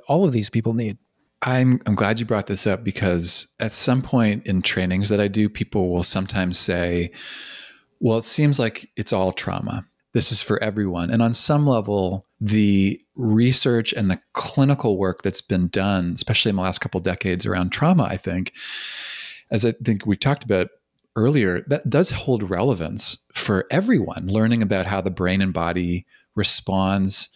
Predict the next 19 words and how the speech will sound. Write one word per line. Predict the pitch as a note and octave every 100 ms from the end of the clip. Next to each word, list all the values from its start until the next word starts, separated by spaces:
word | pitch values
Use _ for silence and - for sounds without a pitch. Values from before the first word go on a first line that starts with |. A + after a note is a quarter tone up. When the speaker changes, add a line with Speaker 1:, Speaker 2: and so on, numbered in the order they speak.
| _
Speaker 2:
to | - G#2+
stress, | - G#2 F#2+ D#2 - -
and | -
especially | E2+ - - F2+
intense | E2+ - A2+ -
stress, | G#2 F2 G2
is | F2+
really | F2+ F#2+
useful. | C3 - F#2 E2 - - - - -
And | B2+ C#3+ D3+
then | C#3+ D3+ F#2 D#2+ - _ _ _ -
there | A2
is, | - B2+ D3+ D3+ -
to | A#2+
me, | A2 G#2+ G#2+
this | F#2 F#2+ -
very | G2+ F2+ G#2 A#2+ C3
important | A2+ G#2 A2 G2 F#2+
line | F#2 F#2 G2+ F2 E2+